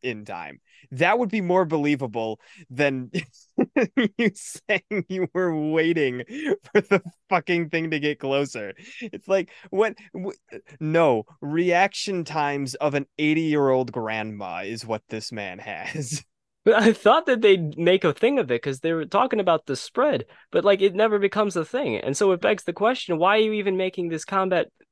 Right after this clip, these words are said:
Speaker 2: a, a thing? Like, I don't think, I, I've read up on it, I don't think there's a single moment where that actually matters. It's literally just either point and shoot or don't shoot.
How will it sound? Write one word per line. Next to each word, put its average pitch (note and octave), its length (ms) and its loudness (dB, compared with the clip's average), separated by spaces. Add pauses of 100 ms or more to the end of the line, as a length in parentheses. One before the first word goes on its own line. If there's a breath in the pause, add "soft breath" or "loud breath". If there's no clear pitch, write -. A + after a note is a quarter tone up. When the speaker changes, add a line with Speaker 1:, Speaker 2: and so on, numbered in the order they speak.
(160)
Speaker 2:
a, E3 220 0
a E3 40 4
thing? D#3+ 520 -2 (400 soft breath)
Like, F#3+ 200 4
I F3 180 6
don't A#3+ 200 4
think, A3+ 400 2
I, - 180 -4
I've E3 200 0
read G#3 160 6
up G3+ 140 4
on C3 140 4
it, A#2 120 0
I D3+ 80 0
don't A3+ 120 0
think A3+ 140 0
there's F#3+ 140 2
a E3 80 -2
single F3+ 320 0
moment D3+ 300 0
where C3 140 0
that D3+ 200 2
actually D3 340 -2
matters. A2 540 -6
It's - 160 -4
literally D#3 340 6
just C#3+ 260 0 (120)
either C#3+ 200 0
point - 280 0
and C3+ 100 -2
shoot E3 340 2 (240)
or C3 120 0
don't A#2+ 240 0
shoot. - 300 -8